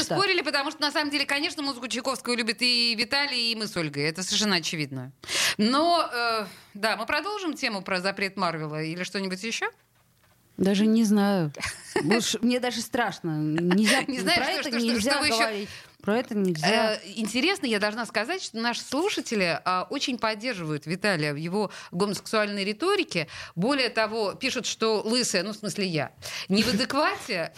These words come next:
Speaker 2: я гопница. <laughs> И вот это вот всё. В общем, э, Виталий, у вас достаточно большая поддержка среди нашей аудитории, и, в общем, это восхищает. А,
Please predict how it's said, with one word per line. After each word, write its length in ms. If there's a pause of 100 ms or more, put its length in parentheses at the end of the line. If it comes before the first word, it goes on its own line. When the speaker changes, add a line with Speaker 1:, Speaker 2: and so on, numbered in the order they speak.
Speaker 2:
я 200
гопница. 680
<laughs> 960
И 60
вот 160
это 160
вот 140
всё. 240 (240)
В 120
общем, 260 (100)
э, 160
Виталий, 320
у 20
вас 140
достаточно 420
большая 380
поддержка 500
среди 300
нашей 320
аудитории, 400
и, 280
в 220
общем, 320
это 260
восхищает. 640
А, 180